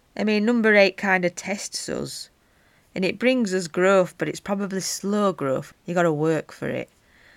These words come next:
Deeper connections and self-awareness, constant growth because it goes round and around. Transgression. I read somewhere it was about leadership and knowing yourself. It could be a karmatic year.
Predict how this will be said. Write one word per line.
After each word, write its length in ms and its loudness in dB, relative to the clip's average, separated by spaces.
Deeper 340 0
connections 800 -2
and 100 -6
self-awareness, 1300 -2
constant 540 -2
growth 440 0
because 220 -10
it 140 -8
goes 180 -6
round 680 0
and 100 -6
around. 960 -8
Transgression. 1160 -4
I 140 4
read 260 4
somewhere 460 2
it 20 2
was 140 0
about 240 4
leadership 720 -4
and 140 -2
knowing 260 2
yourself. 540 0
It 160 -20
could 180 -10
be 80 0
a 60 -2
karmatic 680 -8
year. 440 -2